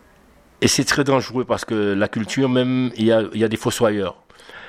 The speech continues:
Il y a des fossoyeurs de la culture, de, de la musique et de la langue aussi. C'est-à-dire que la, la, la musique disparaît tout doucement, tout doucement dans les, sur les ondes.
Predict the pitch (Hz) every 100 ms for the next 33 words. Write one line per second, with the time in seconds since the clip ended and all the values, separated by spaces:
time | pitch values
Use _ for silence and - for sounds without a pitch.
0 | - - - 101 113 139 - 123 104 104
1 | 98 104 - 151 190 - _ - - -
2 | - 85 98 98 95 92 90 87 85 92
3 | 104 110 113 123 - 113 107 110 135 123
4 | 110 - 87 104 98 92 98 98 - 98
5 | 87 95 98 127 120 147 120 113 - 107
6 | 107 131 - _ 127 117 - 110 104 104
7 | 101 - 90 95 92 87 - - 101 90
8 | 117 151